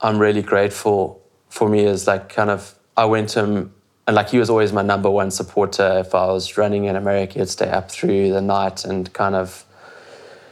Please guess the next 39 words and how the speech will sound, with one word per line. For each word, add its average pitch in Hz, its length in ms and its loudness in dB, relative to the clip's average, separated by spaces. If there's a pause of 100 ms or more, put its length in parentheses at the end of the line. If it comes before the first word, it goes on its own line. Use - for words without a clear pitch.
(400)
analyze 117 460 4
all 120 140 4
the 110 80 4
other 113 200 2
competition 107 840 0
and 101 220 -4
tell 110 200 2
me 107 160 0
who 110 140 2
he 107 180 0
thought 107 320 0
was 104 120 0
strong 107 400 0
and 95 400 -4
et 107 120 -6
cetera. 98 640 0 (140)
Um, 98 500 -2
but 107 140 -2
when 113 160 2
I 123 80 4
went 113 260 0
to 113 120 0
him 107 240 -4 (280)
at 98 140 -4
the 73 100 0
end 107 300 0
or 101 240 -2 (160)
early 110 220 2
two - 180 -2
thousand 104 380 0
and 98 120 0
nineteen 101 520 -2
and 92 120 -4
said, 95 240 0
"I'm 95 140 -6
quitting 104 380 -2
my, 95 260 -2
my 98 140 0
job, 95 440 -2